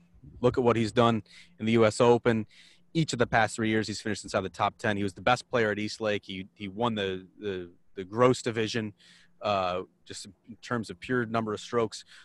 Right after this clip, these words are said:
over seventy-two holes at the Tour Championship. And he's, he's the game's premier big game hunter. Since he really burst onto the scene in twenty seventeen, he has six top tens.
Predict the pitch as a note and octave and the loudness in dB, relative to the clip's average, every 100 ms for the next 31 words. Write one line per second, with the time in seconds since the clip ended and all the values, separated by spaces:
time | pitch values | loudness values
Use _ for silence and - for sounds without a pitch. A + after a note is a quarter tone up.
0 | _ - A#2+ G#2+ C3 A2 - A2+ A#2 A2+ | _ 0 0 2 0 -2 -4 -2 2 2
1 | G#2+ G2 F#2 B2 A2 - B2+ A#2+ A#2+ A2+ | 0 -4 -6 -4 -4 -2 -2 -2 -4 -6
2 | - A#2+ B2 E3+ C3 C3+ C3+ E3 C3+ B2 | -4 -4 0 0 0 -6 -6 -4 -2 2
3 | C#3 C#3 - - A#2+ C3+ B2+ G2+ B2 A2+ | 4 4 -2 -2 2 4 2 2 -2 0
4 | A#2+ G#2 A2+ G#2 - _ _ - - _ | -4 -4 -6 -8 -10 _ _ -20 -20 _
5 | - - A#2+ - C#3+ B2 C3+ C#3 B2 C#3 | -10 -6 -4 0 0 2 4 4 6 2
6 | C#3 B2+ A#2+ - B2+ A2+ - A#2+ A2+ B2 | 2 0 -2 -4 -2 -4 -2 -4 -2 -2
7 | A2 - A2 G#2+ A2 - B2 - - A#2 | -4 -6 -6 -2 -4 -4 -8 -8 -2 -2
8 | - A2 G#2 G2+ | 0 -6 -6 -6